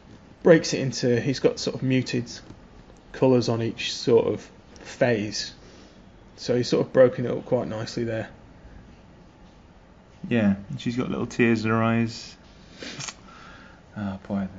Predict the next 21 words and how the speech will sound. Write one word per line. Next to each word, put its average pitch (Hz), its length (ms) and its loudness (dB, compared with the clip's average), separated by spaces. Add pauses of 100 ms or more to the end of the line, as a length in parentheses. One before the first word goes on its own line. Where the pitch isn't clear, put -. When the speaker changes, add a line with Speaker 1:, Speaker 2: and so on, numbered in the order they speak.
(180)
Speaker 2:
But, - 140 -6 (100)
uh, 131 260 -10 (100)
she - 160 -10
would 269 80 -6
have - 80 -10
been, 101 140 0
like, 98 180 -2
eighteen 107 600 -6
here. 87 180 -14 (880)
Speaker 1:
She's 135 200 0
pretty - 280 4
young, 117 200 0
isn't 120 200 -6
she? - 120 -8
I 113 80 -2
know 123 100 2
Speaker 2:
Yeah. 101 200 2
Speaker 1:
that, 98 100 -8
I 123 80 -4
know 117 180 -2
that 107 120 -6